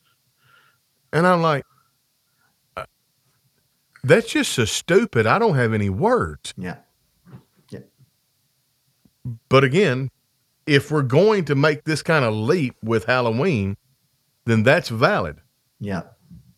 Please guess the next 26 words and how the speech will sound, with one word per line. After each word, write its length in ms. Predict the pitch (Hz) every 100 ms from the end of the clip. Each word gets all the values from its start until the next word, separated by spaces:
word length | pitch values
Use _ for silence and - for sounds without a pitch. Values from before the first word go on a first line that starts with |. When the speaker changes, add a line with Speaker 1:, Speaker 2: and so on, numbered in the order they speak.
| _ _ _ _ _ _ - 123
Speaker 1:
What 120 | 143
about 240 | 160 170
birthday 440 | 143 175 - 113 101
cakes? 480 | - 104 87 - 127
Speaker 2:
<coughs> 40 | 131 - 127 _ _ _ _ _ _ -
Yeah. 180 | 104 - _ _ _
Speaker 1:
With 180 | 127 117
the 80 | 113
candles. 640 | - 151 160 104 78 78 - _ _ _ _ _ -
Go 140 | 127
back 280 | 139 156 -
to 100 | 127
Ephesus 560 | 151 156 117 95 98 87
a 40 |
couple 320 | 95 127 110 98
thousand 440 | - 113 104 98
years 260 | 107 107 95
ago. 360 | 92 98 85 - _ _ -
You 100 | 107
know 100 | 120
how 100 | 127
you 200 | 120 117
worship 400 | 107 131 - 123
the 100 | 113
goddess 460 | 107 120 131 123 104
Diana? 500 | 123 113 131 190